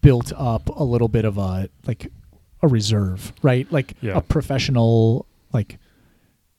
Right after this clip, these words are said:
Speaker 1: just, you got experience in another industry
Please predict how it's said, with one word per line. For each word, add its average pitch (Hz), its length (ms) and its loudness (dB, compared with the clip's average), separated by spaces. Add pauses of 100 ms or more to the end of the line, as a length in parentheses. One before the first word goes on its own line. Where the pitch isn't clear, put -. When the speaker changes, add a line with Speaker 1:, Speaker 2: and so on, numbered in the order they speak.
(200)
Speaker 1:
just, - 220 -2 (400)
you 190 200 6
got 202 180 6
experience 156 840 0
in 151 120 0
another 110 460 2
industry 127 680 0